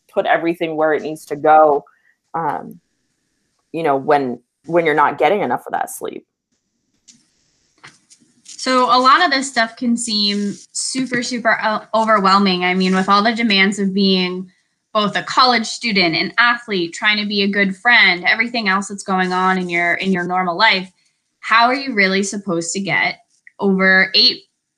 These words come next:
Speaker 2: eight plus hours, uh, of sleep a night?
Speaker 1: You know, one of the most common recommendations out there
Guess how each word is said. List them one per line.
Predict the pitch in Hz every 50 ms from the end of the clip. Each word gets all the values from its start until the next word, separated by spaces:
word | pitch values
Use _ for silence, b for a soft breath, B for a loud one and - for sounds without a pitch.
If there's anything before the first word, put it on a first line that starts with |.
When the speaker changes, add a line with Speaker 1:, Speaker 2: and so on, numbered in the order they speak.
| _ -
Speaker 2:
eight | 226 262 285 277 277 -
plus | - 233 214 214 220 - - -
hours, | 190 180 175 175 165 165 180 202 226 - - - - _ _ -
uh, | 185 190 185 180 180 175 175 - -
of | 190 190 190
sleep | - - 175 170 165 165 -
a | 170 208
night? | 226 262 220 160 - - _ _ _ _ _ _ _ - - _ _ _ _ _ _ _ _ _ _ _ -
Speaker 1:
You | - 196
know, | 196 180 147 - -
one | - 214 254 466
of | 466
the | 508 427 254 220 - _ _ _ _ - - - _ _ _ _ _ _ -
most | 196 214 214 220 349 254 - - -
common | - - 185 170 175 175 175 175
recommendations | 151 139 - - 156 147 147 127 123 131 143 - - 139 143 139 - -
out | 131 131 127 131 - -
there | 135 131 131 127 127 131 -